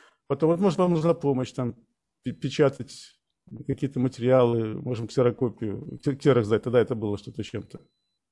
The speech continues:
Я: «Да нет, вроде спасибо». Вот, и потом он мне еще раз позвонил, и я,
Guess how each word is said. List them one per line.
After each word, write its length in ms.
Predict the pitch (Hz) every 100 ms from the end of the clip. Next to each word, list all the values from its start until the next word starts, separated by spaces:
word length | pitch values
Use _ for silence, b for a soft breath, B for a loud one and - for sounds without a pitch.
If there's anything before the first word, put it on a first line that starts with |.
| _
Я: 140 | - -
«Да 140 | 156
нет, 140 | 190 131
вроде 200 | 107 104
спасибо». 380 | 113 - 101 - B B B B B B B B -
Вот, 400 | 123 139 127 127
и 80 | 139
потом 340 | - - 202
он 100 | 175
мне 280 | 170 156 143
еще 220 | 139 156
раз 120 | 143
позвонил, 600 | - 127 147 165 214 175
и 80 | 139
я, 320 | 127 120 113